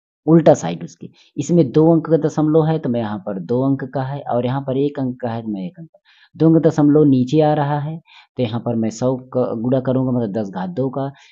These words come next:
यहाँ पर एक अंक दशमलव है तो मैं यहाँ पर दस घात एक का गुणा करूँगा।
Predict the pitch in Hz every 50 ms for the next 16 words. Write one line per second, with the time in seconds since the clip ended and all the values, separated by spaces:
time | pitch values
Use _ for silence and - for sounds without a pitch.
0 | _ - 110 113 123 131 135 151 151 147 143 143 131 139 156 160 165 160 160 151
1 | 151 151 139 135 147 143 147 147 147 143 139 131 113 113 101 104 104 98 - 107
2 | 190 170 - - 185 185 - 175 180 185 175 170 - - 151 151 156 160 165 _
3 | _